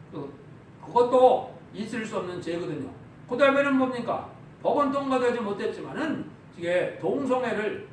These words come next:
합법화하고자 하는 이런 세력들이거든요. 그래서 이게 마귀 정권인 겁니다. 하나님의 은혜를 받지 못하고 망할 세상이 되고 있는 것이 한국이 지금 그런 일인데,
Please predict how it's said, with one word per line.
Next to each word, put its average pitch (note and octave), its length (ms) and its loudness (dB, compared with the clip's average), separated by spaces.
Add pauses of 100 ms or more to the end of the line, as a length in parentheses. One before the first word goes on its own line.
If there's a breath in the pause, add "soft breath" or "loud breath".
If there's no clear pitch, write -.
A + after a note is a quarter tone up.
(140)
합법화하고자 G#3+ 920 2
하는 - 220 -8 (280)
이런 C4+ 320 -2
세력들이거든요. C3+ 800 -6 (480)
그래서 C4+ 160 -2
이게 G#3+ 220 -4
마귀 E3+ 340 2
정권인 C3 380 -6
겁니다. B2 340 -8 (220)
하나님의 D#3+ 260 -6
은혜를 C#3 380 -6
받지 C3 240 -8
못하고 - 600 -6 (240)
망할 - 300 -2
세상이 B3 400 -4
되고 G#3+ 240 -4
있는 F#3 160 -6
것이 B3+ 460 -2 (280)
한국이 D#3 500 -4
지금 F#3+ 280 -6 (220)
그런 D#3+ 280 -2
일인데, C3+ 480 -4